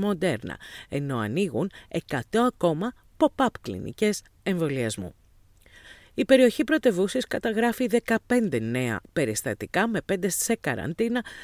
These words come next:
καθ' όλη τη διάρκεια της μολυσματικής περίοδου και εννέα κρούσματα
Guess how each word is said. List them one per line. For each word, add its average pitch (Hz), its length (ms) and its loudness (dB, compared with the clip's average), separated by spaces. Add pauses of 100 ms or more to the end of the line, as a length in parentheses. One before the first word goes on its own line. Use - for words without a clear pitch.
(120)
καθ' 269 220 0
όλη 233 160 4
τη 220 120 2
διάρκεια 180 480 -2
της 202 220 0
μολυσματικής 170 760 -2
περίοδου 117 560 -2 (340)
και 180 100 0
εννέα 151 640 -2 (140)
κρούσματα 147 680 -2